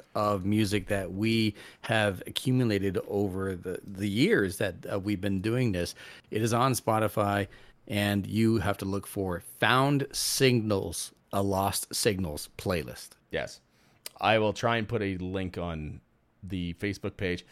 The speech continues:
Speaker 2: We also do now, and it, we, we had mentioned this in the last episode, that we now do have a Lost Signals, uh, Instagram account.
Speaker 1: Yes.
Speaker 2: Um, we will not be getting a TikTok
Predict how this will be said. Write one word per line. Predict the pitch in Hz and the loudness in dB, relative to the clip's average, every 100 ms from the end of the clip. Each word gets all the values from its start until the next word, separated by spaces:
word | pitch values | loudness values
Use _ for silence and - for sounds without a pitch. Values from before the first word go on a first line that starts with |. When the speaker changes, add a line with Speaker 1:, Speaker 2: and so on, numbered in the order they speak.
| - - - - | -20 -20 -20 -12
Speaker 2:
We | 117 123 | -4 -2
also | 123 175 214 226 | 4 6 8 6
do | 160 160 202 | 6 4 4
now, | 185 160 143 151 143 - | 4 6 6 2 -2 -2
and | 143 | 4
it, | 143 135 127 | 4 4 -2
we, | 123 120 113 - 143 | -2 -2 -6 -12 -6
we | 120 113 | -2 0
had | 107 | 0
mentioned | 107 113 113 113 | -2 -2 -4 -6
this | 101 - | -6 -4
in | |
the | 92 | -2
last | 101 101 | -2 -2
episode, | 92 87 90 | -4 -4 -4
that | 90 | -4
we | 90 87 90 | -4 -4 -2
now | 98 107 | 0 0
do | 92 92 104 95 | 0 0 0 0
have | - 104 101 92 82 - - _ _ _ _ _ - - | 0 2 4 2 -2 -12 -20 _ _ _ _ _ -14 -4
a | 123 101 98 92 | -2 0 -2 -4
Lost | 90 92 90 | -2 -2 -2
Signals, | 90 82 82 82 - _ - | -4 -8 -8 -10 -16 _ -6
uh, | 85 73 | -4 -4
Instagram | 98 - 107 104 | -6 -8 -6 -6
account. | 104 - 120 _ _ _ _ _ _ _ _ | -6 -8 -8 _ _ _ _ _ _ _ _
Speaker 1:
Yes. | 95 82 - - _ _ _ _ _ 127 | -6 -6 -10 -20 _ _ _ _ _ 0
Speaker 2:
Um, | 117 113 101 101 - - _ _ _ - | 4 2 0 -4 -12 -20 _ _ _ -12
we | 98 107 | -8 -6
will | 104 | -4
not | 104 87 - | -4 -4 -6
be | 98 | -8
getting | 87 90 85 | -8 -8 -8
a | |
TikTok | - 82 - - | -12 -16 -16 -20